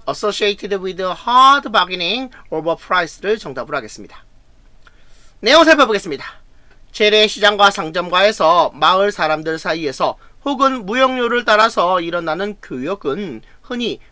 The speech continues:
가격에 대한 격렬한 흥정과 관련이 있다. 이러한 거래에서 판매되는 상품들 중 많은 것들이 수작업으로 생산됐고 품질이 다양하기 때문에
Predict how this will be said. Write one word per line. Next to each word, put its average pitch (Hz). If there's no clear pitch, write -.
가격에 151
대한 147
격렬한 196
흥정과 160
관련이 113
있다. -
이러한 208
거래에서 202
판매되는 190
상품들 180
중 196
많은 247
것들이 208
수작업으로 202
생산됐고 156
품질이 220
다양하기 151
때문에 180